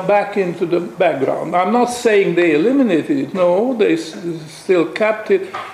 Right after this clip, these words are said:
but the emphasis, they shifted. They shifted in the direction of the quantity theory of money, or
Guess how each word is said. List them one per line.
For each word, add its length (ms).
but 200
the 140
emphasis, 1080
they 420
shifted. 720
They 200
shifted 800
in 260
the 100
direction 960
of 500
the 160
quantity 960
theory 920
of 400
money, 520
or 440